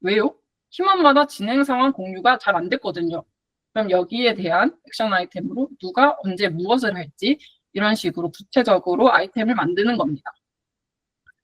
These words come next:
즉, 요약하자면 문제와 원인을 분석하고 액션 아이템에는 누가 언제 무엇을 할지를 반드시 포함하고 다음 스프린트에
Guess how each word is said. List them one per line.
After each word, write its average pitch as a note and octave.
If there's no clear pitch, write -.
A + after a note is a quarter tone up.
즉, F3
요약하자면 B3
문제와 A#3+
원인을 G3+
분석하고 G3
액션 A#3
아이템에는 G3
누가 F3+
언제 F3
무엇을 F#3
할지를 E3+
반드시 F#3+
포함하고 F3
다음 C#4+
스프린트에 G#3+